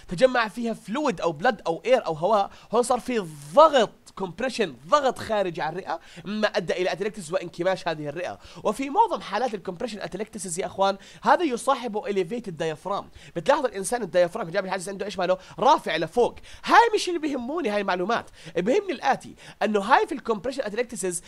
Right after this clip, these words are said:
بصير في عندي ميديا ستانل شيفت لوين؟ To the opposite side، للمنطقه ايش؟ الثانيه غير اتلكتس. يعني اذا الرئه اليمين صار فيها اتلكتسز كل مكونات الميديا ستانل بصير شيفت لوين؟ او تتحرك لوين؟ الجهه الشمال،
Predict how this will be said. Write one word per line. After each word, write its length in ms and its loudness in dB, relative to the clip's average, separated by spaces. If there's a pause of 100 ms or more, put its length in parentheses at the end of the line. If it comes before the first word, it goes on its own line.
(140)
بصير 260 -2
في 160 -4
عندي 200 -6
ميديا 280 -4
ستانل 440 0
شيفت 280 -8
لوين؟ 340 -2 (380)
To 40 -6
the 220 -2
opposite 720 0 (140)
side، 400 10 (280)
للمنطقه 680 2
ايش؟ 340 6 (100)
الثانيه 480 4
غير 200 8
اتلكتس. 300 -2
يعني 160 -2
اذا 100 2
الرئه 180 2
اليمين 280 0
صار 140 0
فيها 100 0
اتلكتسز 540 -2 (260)
كل 200 2
مكونات 440 2
الميديا 240 -6
ستانل 320 2
بصير 200 0
شيفت 280 0
لوين؟ 300 4 (240)
او 60 0
تتحرك 380 2
لوين؟ 260 4 (180)
الجهه 220 0
الشمال، 540 2